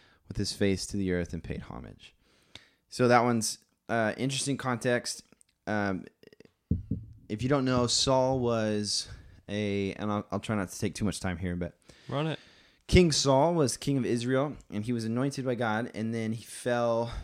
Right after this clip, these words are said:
Speaker 1: kind of out of favor with God. And so then, um, God sent Samuel. That's why the, the, the book is called, um, Sam-, First Samuel. Um, and so God called Samuel to,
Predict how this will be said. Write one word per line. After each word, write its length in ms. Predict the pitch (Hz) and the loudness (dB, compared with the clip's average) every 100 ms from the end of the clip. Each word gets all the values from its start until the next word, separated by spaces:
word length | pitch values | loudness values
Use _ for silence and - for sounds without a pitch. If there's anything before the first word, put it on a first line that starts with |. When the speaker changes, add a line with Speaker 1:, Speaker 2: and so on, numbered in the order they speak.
| - - | -12 -12
Speaker 1:
kind 180 | - 107 | -6 -6
of 60 | 101 | -2
out 300 | 95 107 107 | 0 2 2
of 260 | 104 92 | 0 -2
favor 520 | - - 113 110 104 92 | -10 -4 0 0 0 -4
with 220 | 92 - | -4 -6
God. 340 | 87 85 95 - | -4 -2 -2 -4
And 120 | 92 | -6
so 160 | - 95 | -2 -2
then, 300 | 95 90 85 _ - - - - - | -2 -4 -6 _ -20 -20 -20 -20 -8
um, 140 | 95 101 | -4 -2
God 260 | 95 101 | 0 0
sent 240 | - 98 73 | 0 -2 0
Samuel. 580 | - 151 147 127 95 107 | 2 2 4 2 2 2
That's 200 | 104 - | 0 0
why 120 | 104 | 0
the, 120 | 95 | 0
the, 380 | - 87 95 87 - | -2 -2 -2 -2 -8
the 60 | |
book 240 | 90 104 90 | -2 -2 -2
is 80 | 95 | -4
called, 280 | - 90 82 - _ 92 | -2 -2 -4 -16 _ -8
um, 180 | 87 | -8
Sam-, 300 | 87 101 92 - | -6 -6 -8 -8
First 200 | 90 90 | -12 -10
Samuel. 300 | 87 80 85 - _ _ _ _ _ _ _ - | -10 -10 -12 -16 _ _ _ _ _ _ _ -6
Um, 460 | 95 98 90 85 90 - _ _ - - - - _ _ _ _ _ _ _ _ _ _ _ _ 101 | 0 2 0 -2 -8 -14 _ _ -14 -14 -20 -20 _ _ _ _ _ _ _ _ _ _ _ _ 0
and 180 | 107 | 0
so 280 | 101 117 101 | 4 4 4
God 500 | 98 113 113 113 - | 2 2 4 4 0
called 200 | - 113 | -4 -2
Samuel 480 | - 139 127 120 117 | 0 2 2 4 2
to, 680 | - - 120 110 104 101 101 | -2 -4 0 2 2 0 -4